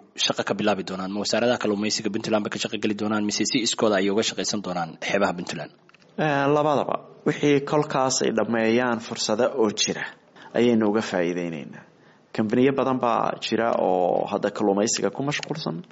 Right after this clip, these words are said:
Speaker 2: Kambaniyadaas waxaa la rabaa inay ka shaqeeyaan, oo kambaniyadu laftoodu ay shaqada u dirsadaan xirfadlayaasha kalluunka. Dadka xirfadda u leh, aqoonta u leh, ee soo bartay, inay u dirsadaan baa la rabaa. Lama rabo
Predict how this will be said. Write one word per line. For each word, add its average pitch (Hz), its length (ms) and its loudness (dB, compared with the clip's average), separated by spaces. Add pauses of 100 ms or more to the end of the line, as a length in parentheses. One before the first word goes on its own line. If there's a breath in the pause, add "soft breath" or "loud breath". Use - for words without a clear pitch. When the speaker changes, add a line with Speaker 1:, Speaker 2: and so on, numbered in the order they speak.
(280 loud breath)
Speaker 2:
Kambaniyadaas 104 580 2
waxaa 101 180 0
la 92 80 2
rabaa 95 260 0
inay 98 140 -6
ka - 160 -10
shaqeeyaan, 127 680 0 (360 loud breath)
oo - 100 -2
kambaniyadu 156 540 4
laftoodu 151 680 4 (500 loud breath)
ay 120 140 4
shaqada 170 480 2
u 190 160 4
dirsadaan 151 720 0 (380 loud breath)
xirfadlayaasha 110 840 2
kalluunka. - 520 -4 (340)
Dadka - 260 -4
xirfadda - 400 -2
u - 100 0
leh, 78 140 2
aqoonta - 400 -2
u 67 80 2
leh, 90 100 4
ee 92 40 0
soo 147 220 2
bartay, - 340 -4 (360 loud breath)
inay 135 160 2
u 104 80 2
dirsadaan 95 480 -2
baa 82 140 -2
la - 80 -8
rabaa. - 260 -16 (300 loud breath)
Lama 156 220 2
rabo 131 260 4